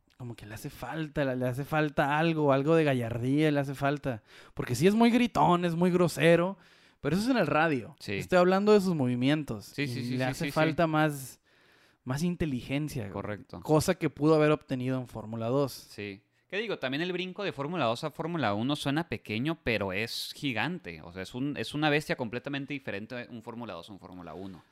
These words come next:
Speaker 1: ¿Qué digo? Hay fueras de serie como Max Verstappen
Speaker 2: Que
Speaker 1: que
Speaker 2: ni
Speaker 1: se pasan
Speaker 2: pasan.
Speaker 1: de, que de Fórmula tres pasa a Fórmula uno y
Speaker 2: Sí, sí,
Speaker 1: parece
Speaker 2: sí.
Speaker 1: que el vato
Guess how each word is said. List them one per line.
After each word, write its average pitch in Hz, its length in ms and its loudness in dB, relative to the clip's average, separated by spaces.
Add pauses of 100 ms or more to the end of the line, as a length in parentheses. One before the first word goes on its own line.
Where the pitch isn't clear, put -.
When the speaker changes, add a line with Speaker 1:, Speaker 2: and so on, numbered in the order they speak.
Speaker 1:
¿Qué 165 160 -2
digo? 165 380 0 (480)
Hay 147 360 0
fueras 190 320 2
de 165 100 0
serie 139 360 2
como 131 200 -4
Max 120 260 -4
Verstappen 135 500 -4
Speaker 2:
Que 117 80 0
Speaker 1:
que 110 60 -4
Speaker 2:
ni 110 80 2
Speaker 1:
se 120 60 -4
pasan 127 400 4
Speaker 2:
pasan. 131 160 0
Speaker 1:
de, 143 100 4
que 135 160 4
de 127 140 0
Fórmula 151 460 0
tres 151 240 0
pasa 147 200 -2
a 139 40 -8
Fórmula 156 340 2
uno 135 220 0
y 160 40 -2
Speaker 2:
Sí, 143 60 -4
sí, 120 40 0
Speaker 1:
parece 117 300 -2
Speaker 2:
sí. - 80 -4
Speaker 1:
que 147 60 2
el 123 100 0
vato 117 600 0